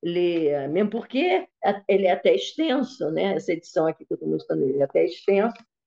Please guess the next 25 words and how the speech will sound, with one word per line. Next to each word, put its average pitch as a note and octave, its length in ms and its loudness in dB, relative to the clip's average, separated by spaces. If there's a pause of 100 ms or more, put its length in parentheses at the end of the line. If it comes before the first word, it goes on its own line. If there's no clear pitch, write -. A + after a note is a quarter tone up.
(180)
então E3+ 340 2
não G#3 140 2
deve G#3+ 200 2
ser A#3 260 0
lido F#3 340 2
assim G#3+ 340 -4
de F#3 100 -14
cabo F3+ 280 0
a - 20 2
rabo, F3 400 -4
né? E3 160 -2 (320)
Mas D#3+ 160 2
a - 140 2
pessoa E3+ 360 2
ir F3 120 4
soltando, F#3+ 800 2 (240)
porque C4+ 180 0
não C#4+ 200 2
tem B3+ 180 4
muita A3+ 240 -2
preocupação, G#3+ 640 0
quer G3+ 140 0
dizer, F3+ 340 2 (260)
ah, A#3+ 380 2
porque, A3+ 380 0